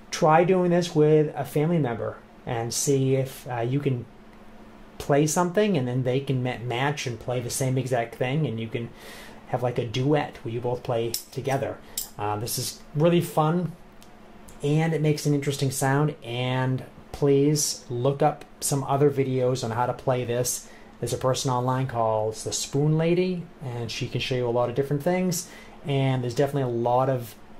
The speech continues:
this spoon playing in music, uh, folk music and such, from Ireland, from Appalachia.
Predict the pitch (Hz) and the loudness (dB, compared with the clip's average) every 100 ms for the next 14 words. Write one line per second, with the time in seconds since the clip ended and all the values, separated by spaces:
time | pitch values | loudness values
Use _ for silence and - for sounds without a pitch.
0 | - - 101 143 147 - - - - - | -16 -10 2 4 4 0 -4 -8 -12 -8
1 | - 151 156 - 135 127 127 135 135 131 | 0 2 2 2 0 0 0 -2 -4 -8
2 | 117 113 113 110 - 123 120 120 131 135 | -4 -4 -4 -6 -8 -6 -2 0 0 0
3 | - - - - - - 107 104 - 143 | -4 -12 -20 -20 -10 -4 -4 -4 2 2
4 | 143 131 123 135 131 - - 113 - 110 | 4 -2 0 -2 -2 -8 -10 -6 -4 -4
5 | - - - - - - - - - 107 | -4 -8 -10 -20 -20 -20 -20 -6 -4 -4
6 | 104 - 120 117 120 110 110 104 104 - | -6 -8 -4 -4 -4 -6 -6 -6 -8 -12
7 | - 104 101 107 - 110 110 117 - 113 | -10 -8 -6 -6 -4 -2 -2 -2 -2 0
8 | 107 | -2